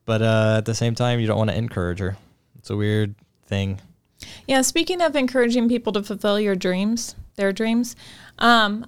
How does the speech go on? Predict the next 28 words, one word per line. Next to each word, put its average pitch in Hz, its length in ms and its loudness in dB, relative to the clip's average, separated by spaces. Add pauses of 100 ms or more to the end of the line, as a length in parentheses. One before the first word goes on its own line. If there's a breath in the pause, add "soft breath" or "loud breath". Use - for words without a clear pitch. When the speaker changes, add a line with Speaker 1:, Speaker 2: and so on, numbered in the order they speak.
Speaker 2:
this 233 340 2
two-year-old 208 840 4
fulfilled 226 380 0
his 240 220 2
dream 202 240 4
early 208 320 2
in 190 140 2
life. 185 280 2
Like, 202 240 2
this 208 160 2
two-year-old 247 680 2 (320 soft breath)
has 294 240 0
peaked - 480 0 (280 soft breath)
Speaker 1:
Yeah. 98 160 2
Speaker 2:
because 262 300 0
he 269 180 2
is 277 140 2
a 320 100 0
soccer 196 420 0
fan. 196 320 0
He 254 120 0
started 220 380 0
walking 208 380 0
when 208 140 2
he 214 140 0
was 202 420 0
seven 247 540 0
months 285 340 -2